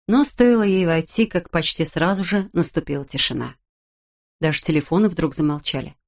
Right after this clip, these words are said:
Медсёстры, едва взглянув на неё, тут же отворачивались. «А, это вы, доктор Ди Маттео», произнёс Аарон Леви.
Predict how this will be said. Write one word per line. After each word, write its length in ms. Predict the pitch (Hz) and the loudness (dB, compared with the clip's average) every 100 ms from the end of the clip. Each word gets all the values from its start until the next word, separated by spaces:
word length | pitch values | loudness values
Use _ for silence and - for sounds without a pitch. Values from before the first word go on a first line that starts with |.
| _ _ _ _ _ 208 | _ _ _ _ _ -4
Медсёстры, 580 | 214 - 240 - 190 | -2 2 2 2 2
едва 240 | 190 170 185 | 2 2 0
взглянув 500 | 156 165 170 185 - | 0 2 4 2 2
на 40 | |
неё, 320 | 175 175 165 - _ _ _ - | 2 4 2 -2 _ _ _ -6
тут 140 | 190 | -2
же 100 | 185 | 0
отворачивались. 880 | 180 208 190 - 147 147 - - - _ _ _ _ _ _ _ _ _ _ | 2 2 2 -2 -4 -6 -4 -8 -10 _ _ _ _ _ _ _ _ _ _
«А, 460 | 147 147 147 156 156 - _ | -6 -2 2 2 0 -8 _
это 300 | 147 139 147 | -6 -4 -4
вы, 200 | 139 160 | 0 0
доктор 460 | 165 151 - - 139 - 143 | 0 -2 -2 -8 -8 -10 -6
Ди 180 | 139 | 2
Маттео», 600 | 151 147 135 _ 120 117 - _ _ _ _ | 4 4 0 _ -10 -10 -16 _ _ _ _
произнёс 520 | 190 190 175 196 175 - | 0 0 4 2 2 0
Аарон 360 | 180 170 165 175 | 2 2 2 2
Леви. 340 | 160 131 | 0 -2